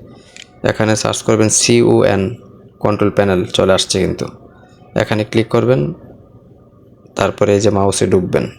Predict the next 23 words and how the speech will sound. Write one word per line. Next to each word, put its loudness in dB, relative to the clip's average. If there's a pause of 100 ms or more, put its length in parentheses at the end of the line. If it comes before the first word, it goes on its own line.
(180)
উপরে 2
মাউস, 0 (600)
এই 0
যে 0
মাউস 0
অপশনে 0
ক্লিক -2
করবেন। 2 (1400)
ক্লিক 0
করার 2
পরে 2 (640)
এই 0
যে 2
দেখবেন 0
উপরে 2
একটা -2
অপশন -2
আছে 0 (160)
বটনস, 0 (140)
ফার্স্ট -2 (220)
যে 2
অপশনটা, -2 (580)
ওই 0